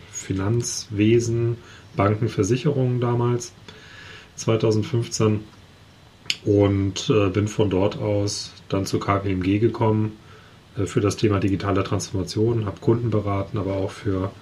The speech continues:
äh, K P M G selbst die digitale Transformation mitstrukturiert.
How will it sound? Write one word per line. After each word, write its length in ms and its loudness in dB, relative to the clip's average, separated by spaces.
äh, 80 0
K 160 0
P 120 -4
M 120 0
G 260 -2
selbst 420 -2
die 140 0
digitale 420 -2
Transformation 680 0
mitstrukturiert. 760 0